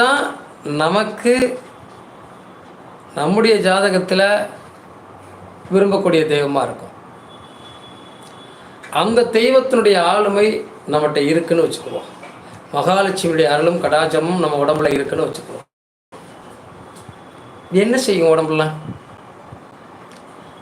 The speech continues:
மனசெல்லாம் எப்படி இருக்கும்? சுத்தமா நீட்டா ட்ரெஸ் பண்ணுவாங்க. வீட்டை எப்பவுமே சுத்தமா வச்சுக்குவாங்க. வீட்டை சுத்தி சுத்தமா வச்சுக்குவாங்க. நல்லா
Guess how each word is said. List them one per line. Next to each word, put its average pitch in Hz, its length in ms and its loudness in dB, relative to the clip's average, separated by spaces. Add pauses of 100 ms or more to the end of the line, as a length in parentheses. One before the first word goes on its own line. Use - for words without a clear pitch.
(100)
மனசெல்லாம் 214 480 0
எப்படி 180 160 0
இருக்கும்? 165 260 0 (1700)
சுத்தமா 220 500 -2 (140)
நீட்டா 165 340 0
ட்ரெஸ் 139 260 -8
பண்ணுவாங்க. 113 340 -8 (1600)
வீட்டை 214 240 2 (100)
எப்பவுமே 180 320 2 (100)
சுத்தமா 165 320 -2
வச்சுக்குவாங்க. 120 460 -10 (1400)
வீட்டை 190 240 0 (120)
சுத்தி 185 420 -4
சுத்தமா 233 260 -4
வச்சுக்குவாங்க. - 480 -10 (1500)
நல்லா 160 220 0